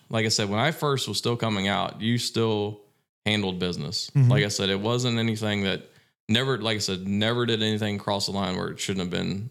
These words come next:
Speaker 2: Mm-hmm.
Speaker 1: should have been addressed or something like that. But like I said, there was no body cams. The cell phones weren't there. Facebook was in its infancy. There wasn't anything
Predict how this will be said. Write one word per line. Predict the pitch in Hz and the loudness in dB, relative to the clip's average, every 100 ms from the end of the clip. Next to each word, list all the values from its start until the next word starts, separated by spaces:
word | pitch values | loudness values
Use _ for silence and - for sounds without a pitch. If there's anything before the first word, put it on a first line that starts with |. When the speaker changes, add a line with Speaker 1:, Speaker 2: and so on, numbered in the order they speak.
| - | 0
Speaker 2:
Mm-hmm. | 143 117 123 123 | 4 4 2 0
Speaker 1:
should | - 101 | -2 -2
have | 92 | 0
been | 90 | -2
addressed | 87 92 92 - | -2 -2 -2 -4
or | |
something | 95 87 | -4 -4
like | 85 | -4
that. | 78 90 82 - - _ _ _ _ - | -2 -2 -2 -8 -20 _ _ _ _ -2
But | 101 95 - - _ _ | 0 0 -4 -16 _ _
like | 107 | -2
I | 110 | 0
said, | 104 | 0
there | 101 | 0
was | 101 | 0
no | 107 117 | 0 0
body | 110 110 | 0 0
cams. | 104 101 95 92 95 - - 123 | -2 -2 -2 -2 -4 -8 -10 -6
The | 101 | -2
cell | - 110 | 0 0
phones | 110 110 104 | 0 0 0
weren't | 107 101 | -2 -4
there. | 85 85 85 98 113 - _ _ | -4 -4 -6 -8 -12 -18 _ _
Facebook | 110 110 - 107 101 | 0 0 0 -2 -2
was | 98 | -2
in | 98 | -2
its | 95 - | -2 -2
infancy. | 85 80 - 82 80 | -4 -4 -4 -4 -4
There | 90 | -2
wasn't | 98 107 113 110 - | 0 0 0 -2 -2
anything | 104 107 107 98 95 92 | -2 -2 0 -2 -2 -4